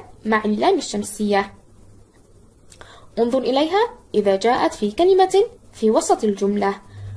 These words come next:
أنا سريع الركض. الحمامات الصغيرات. والآن إليك هذا المثال للام الشمسية إذا بدأت بها الكلام.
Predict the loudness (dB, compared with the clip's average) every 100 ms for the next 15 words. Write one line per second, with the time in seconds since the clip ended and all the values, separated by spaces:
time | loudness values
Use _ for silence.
0 | -14 -14 -14 -14 2 6 8 6 4 -2
1 | -2 0 0 0 0 0 0 0 0 0
2 | -4 -12 -14 -14 -14 -16 -16 -14 -14 -14
3 | -14 -14 -14 -14 -14 -10 -4 -4 -2 0
4 | 2 2 2 2 2 0 -2 -6 -6 -8
5 | -2 2 4 4 4 4 2 2 2 0
6 | -4 -12 -14 -14 -14 -14 -14 -14 -14 -14
7 | -14 -14 -14 -14 -14 -14 -14 -12 0 0
8 | 2 2 2 -2 -8 0 4 4 2 2
9 | 4 4 2 0 0 0 -2 -4 0 0
10 | 0 -4 -4 -6 -6 -6 -2 0 -2 -6
11 | -4 0 2 4 2 0 0 0 0 -2
12 | -2 -2 0 -2 -6